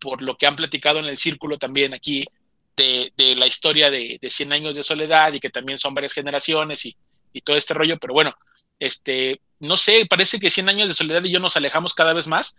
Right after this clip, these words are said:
En vez de que cada vez me acerque, creo que cada vez lo pongo más en el fondo de mi estante. Y pues ya sé, yo sé que hay mucha gente que, que le gusta mucho a Márquez y su obra, pero no sé, creo que todavía no, no le voy a dar la oportunidad.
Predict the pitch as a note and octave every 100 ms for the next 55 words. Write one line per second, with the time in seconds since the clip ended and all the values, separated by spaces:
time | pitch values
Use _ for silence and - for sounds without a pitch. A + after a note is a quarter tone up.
0 | - - - D3 E3+ G3 F3 F3 F#3 F3+
1 | F3 F3+ F#3 F3 - F3 - F3 E3 F3
2 | E3+ E3 D#3+ D#3 E3+ D#3+ C3 D#3 D#3+ D3
3 | B2+ B2+ D3 D3 G#3+ - _ _ _ _
4 | _ _ - C3 - C#3 F3+ B3 B3+ A3
5 | A3+ G#3 G3 G3 F#3+ F#3 F3+ F3 D3 C3
6 | - - B2 B2+ B2+ D#3 - D#3+ E3 -
7 | D3+ B2+ C3 - - C#3 D#3+ E3 C3+ C#3+
8 | D#3 D#3 B2+ A#2 - _ _ _ _ _
9 | D#3+ F#3+ F3 F3+ E3+ F3 E3+ E3 E3 E3
10 | _ _ D3 D#3 F3 E3 E3 D#3+ E3 D#3+
11 | C#3+ - C#3+ D3+ G3